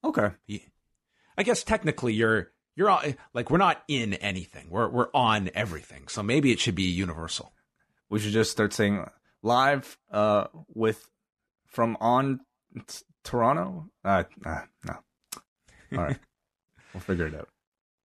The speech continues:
Speaker 2: Brock Lesnar and Paul Heyman started the show. They came out. Lesnar had the Universal title, which he held up like the boombox, bringing that back.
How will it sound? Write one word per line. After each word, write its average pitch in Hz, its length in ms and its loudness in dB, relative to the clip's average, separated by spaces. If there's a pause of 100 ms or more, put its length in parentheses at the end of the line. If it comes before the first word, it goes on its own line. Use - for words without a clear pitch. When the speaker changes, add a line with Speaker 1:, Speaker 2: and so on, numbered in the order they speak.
(480)
Speaker 2:
Brock 175 220 2
Lesnar 175 440 4
and 135 140 0
Paul 165 240 4
Heyman 151 340 4
started 127 420 0
the 107 60 -2
show. 120 360 0 (140)
They 110 120 -6
came 147 260 0
out. 139 220 0
Lesnar 139 320 2
had 127 100 2
the 120 80 2
Universal 131 460 2
title, 143 400 2
which 127 180 0
he 113 80 -2
held 143 320 2
up 147 200 0
like 120 240 0
the 113 80 -6
boombox, 101 720 0 (500)
bringing 107 260 -6
that 101 220 -2
back. 90 280 -6